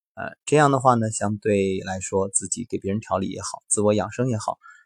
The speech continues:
能力就越来越强。而且这一次法舅还特别报名了两天的天使课程，到此刻是半天过来了。你觉得这天使课程自己收获了什么呢？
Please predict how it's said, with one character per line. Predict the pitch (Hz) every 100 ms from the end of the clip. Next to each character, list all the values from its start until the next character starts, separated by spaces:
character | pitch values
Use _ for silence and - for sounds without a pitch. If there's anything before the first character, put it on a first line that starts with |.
| _
能 | - 90
力 | 92
就 | 90
越 | 90 87
来 | 87
越 | 90
强。 | 87 - - - - _ _ _ _
而 | 139
且 | 151 135 135
这 | -
一 | 160
次 | - - 131 120 120 - _ _ _ _ -
法 | 107 95
舅 | 113
还 | 101 95 98 _
特 | 104
别 | 101
报 | 107 104
名 | 95
了 | 101
两 | 98 95 90
天 | - 107
的 | 104
天 | - - 127 143
使 | - -
课 | - 110
程， | - 98 - _ _ _ _
到 | 107
此 | 101 -
刻 | 95 117 101
是 | - 98 95 -
半 | - 123
天 | - 117
过 | 117 104
来 | 90
了。 | 92 -
你 | 101
觉 | 117
得 | 135
这 |
天 | 143 180
使 | 170
课 | - 127
程 | - 98
自 | 101
己 | - 95 -
收 | - 98
获 | 101
了 | 98
什 | -
么 |
呢？ | -